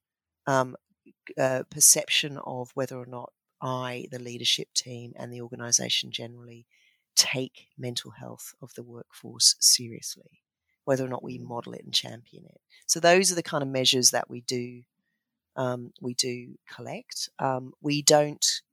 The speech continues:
Speaker 1: we haven't moved into the space of setting targets as yet, but it's something actually we're looking at in terms of, um, really lifting the capability and, um,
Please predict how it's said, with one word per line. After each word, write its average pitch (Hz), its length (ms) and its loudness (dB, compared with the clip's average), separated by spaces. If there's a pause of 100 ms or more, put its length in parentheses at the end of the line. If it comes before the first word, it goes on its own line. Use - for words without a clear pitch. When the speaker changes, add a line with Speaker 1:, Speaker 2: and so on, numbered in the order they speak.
Speaker 1:
we 143 200 -2
haven't 156 400 -6
moved 135 280 -2
into 127 200 -2
the 127 80 -4
space 123 480 4
of 120 340 -8 (240)
setting 120 360 2
targets 139 720 -4
as 123 140 -6
yet, 175 420 -8 (460)
but 175 80 4
it's 180 120 8
something 285 280 2
actually 165 260 2
we're 147 140 -6
looking 147 340 -10
at 110 180 -16
in 131 100 -10
terms 127 380 2
of, 123 120 -10 (580)
um, 127 440 -2
really 135 420 -4
lifting 127 380 -8
the 123 60 -18
capability 123 1000 -6
and, 120 360 -6 (220)
um, 120 440 -12